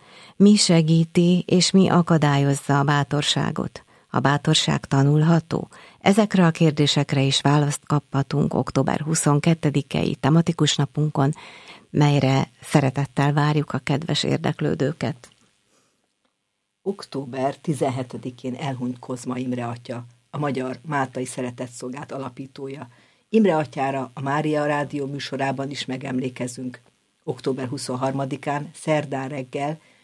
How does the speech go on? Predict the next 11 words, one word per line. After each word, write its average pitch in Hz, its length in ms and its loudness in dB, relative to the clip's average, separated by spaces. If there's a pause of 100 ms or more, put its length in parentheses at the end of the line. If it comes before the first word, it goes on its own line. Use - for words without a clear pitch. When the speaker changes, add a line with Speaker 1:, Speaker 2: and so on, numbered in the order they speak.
(180)
Speaker 2:
nyolc 190 300 0
óra 147 160 0
harminckor 143 680 -4
Bajzát 135 420 -2
Ferenc 127 360 -8
atya 135 220 -8
interjúját 127 600 -8
sugározzuk, 135 720 -12 (440)
mely 151 120 -6
kétezer-tizenhatban 151 1300 -2
készült, 156 680 -6